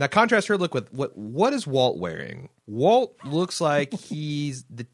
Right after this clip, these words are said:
Speaker 1: checkout boy of a Hollister store. Like, he's got
Speaker 2: Okay.
Speaker 1: this, uh,
Speaker 2: All right.
Speaker 1: I mean, he's a puka shell necklace short of being
Speaker 2: Mm-hmm.
Speaker 1: that guy. He's got these
Speaker 2: His
Speaker 1: beat-up
Speaker 2: untucked
Speaker 1: Chuck Taylors on,
Speaker 2: button
Speaker 1: or
Speaker 2: ups.
Speaker 1: Connors on.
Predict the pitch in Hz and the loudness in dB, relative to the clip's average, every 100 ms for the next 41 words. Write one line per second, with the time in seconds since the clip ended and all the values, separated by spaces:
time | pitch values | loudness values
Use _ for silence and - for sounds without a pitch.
0 | _ - - 160 156 156 123 113 127 131 | _ -8 0 0 2 0 0 0 0 2
1 | 131 127 123 - 104 101 95 - 123 165 | 2 2 0 -2 -2 0 -2 0 0 0
2 | 190 196 196 202 202 208 220 214 _ _ | -6 -8 -6 -2 -2 -2 -6 -10 _ _
3 | _ _ _ _ _ _ _ 139 139 131 | _ _ _ _ _ _ _ 0 0 -2
4 | 151 143 165 180 180 175 170 160 - - | -6 0 4 4 2 2 0 -2 -8 -6
5 | 160 156 151 143 147 175 175 165 226 220 | 0 2 2 2 0 0 -2 -2 -2 -2
6 | - 202 175 170 170 151 - 165 143 107 | 0 2 2 0 -2 -6 -6 -2 0 0
7 | - 104 104 110 104 98 101 98 80 101 | -4 -8 -4 -4 -4 -2 0 0 -2 -2
8 | 95 82 80 95 92 104 98 95 - 92 | 0 -2 -4 -8 -8 -2 -2 -2 -8 -12
9 | 87 123 120 139 131 123 135 135 - 131 | -10 -12 -4 -2 2 2 2 0 -2 -2
10 | - - 160 160 156 151 151 147 117 107 | -2 -4 0 0 -2 0 0 0 -2 -4
11 | 101 135 143 143 143 147 143 143 139 | -4 -2 -2 -2 -4 -4 -4 -4 -6